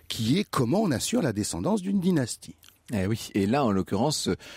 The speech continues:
Speaker 2: il y avait plutôt, euh, c'était plutôt le trop-plein, si je puis
Speaker 1: C'était
Speaker 2: dire, hein,
Speaker 1: surtout
Speaker 2: chez
Speaker 1: le
Speaker 2: les,
Speaker 1: trop-plein,
Speaker 2: parce que,
Speaker 1: trop-plein
Speaker 2: euh, à
Speaker 1: de
Speaker 2: chaque fois qu'il y en a un qui, qui accédait au trône, il commençait par, euh,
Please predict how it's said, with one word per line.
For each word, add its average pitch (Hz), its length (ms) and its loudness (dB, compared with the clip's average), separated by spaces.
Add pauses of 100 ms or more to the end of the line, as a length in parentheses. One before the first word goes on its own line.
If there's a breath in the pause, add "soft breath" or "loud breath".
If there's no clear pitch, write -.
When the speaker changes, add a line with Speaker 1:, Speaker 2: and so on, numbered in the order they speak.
(140)
Speaker 2:
il 110 100 2
y 110 60 2
avait 104 140 0
plutôt, 139 560 0
euh, 85 500 0
c'était - 280 -2
plutôt 175 260 -2
le 113 100 2
trop-plein, 143 540 -2
si - 120 -10
je - 120 -4
puis 107 80 -2
Speaker 1:
C'était 87 160 -2
Speaker 2:
dire, 87 100 2
hein, 117 80 2
Speaker 1:
surtout 123 60 0
Speaker 2:
chez - 160 0
Speaker 1:
le 123 80 0
Speaker 2:
les, 110 40 2
Speaker 1:
trop-plein, - 360 -2
Speaker 2:
parce - 160 -2
que, 131 80 2
Speaker 1:
trop-plein 104 320 2
Speaker 2:
euh, - 60 0
à 123 40 0
Speaker 1:
de 117 40 0
Speaker 2:
chaque 135 240 -2
fois 147 120 0
qu'il 131 160 -4
y - 20 0
en 107 120 0
a 107 120 2
un 123 120 2
qui, 92 340 0
qui - 80 -6
accédait 95 300 0
au 85 100 2
trône, 196 260 0
il 120 120 -2
commençait 98 400 -2
par, 95 320 -2
euh, 85 160 4